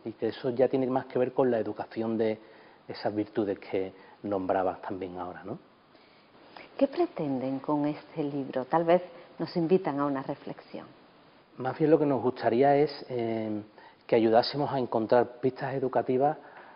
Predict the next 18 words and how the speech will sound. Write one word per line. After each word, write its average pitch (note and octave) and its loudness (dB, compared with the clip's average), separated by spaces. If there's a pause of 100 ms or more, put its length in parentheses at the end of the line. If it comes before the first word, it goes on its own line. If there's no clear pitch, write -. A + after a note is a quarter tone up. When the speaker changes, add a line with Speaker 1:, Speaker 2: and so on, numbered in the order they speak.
(140)
Speaker 1:
relativamente C3 2
sencillas C3 2
y A#2 2
al A2+ 4
alcance A#2 0
de A#2+ 4
la A#2 4
mano B2 0 (520)
que A#2 0
puedan B2+ 2 (240)
educar A2+ 4
en A#2+ 2
esos A#2 -6
hábitos A2+ 2
a A#2 0
los G#2 -2
que - -12
nos G2 -6